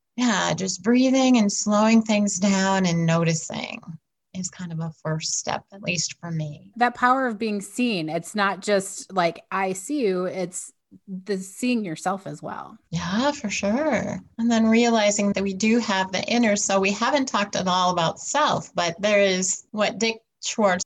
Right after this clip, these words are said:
Speaker 1: discovered is that we have this self energy inside that is calm and compassionate and confident and curious and creative and all of those things. And so if I breathe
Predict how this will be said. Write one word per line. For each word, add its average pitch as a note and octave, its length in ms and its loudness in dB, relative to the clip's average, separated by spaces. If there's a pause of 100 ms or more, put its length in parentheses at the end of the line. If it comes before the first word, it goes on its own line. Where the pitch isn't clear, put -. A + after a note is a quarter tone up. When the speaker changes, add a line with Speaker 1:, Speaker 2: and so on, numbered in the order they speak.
Speaker 1:
discovered A3+ 520 2
is G3+ 180 4
that F#3 180 2
we G3 140 4
have B3+ 420 2
this F#3 300 0 (120)
self A#3+ 640 0
energy A3 520 2
inside F3+ 680 0
that E3+ 160 0
is D#3+ 180 0
calm A3 720 2
and D#3+ 120 0
compassionate G3 1120 0
and E3 160 -4
confident G3 1120 0 (260)
and F#3 160 2
curious F#3+ 920 4
and E3+ 120 -6
creative A3 760 2
and F3+ 100 0
all C4 220 4
of A3+ 100 0
those G3+ 300 4
things. F#3 580 0
And F#3 140 -4
so F#3 200 2
if F#3 120 0
I F3+ 140 2
breathe G3 680 0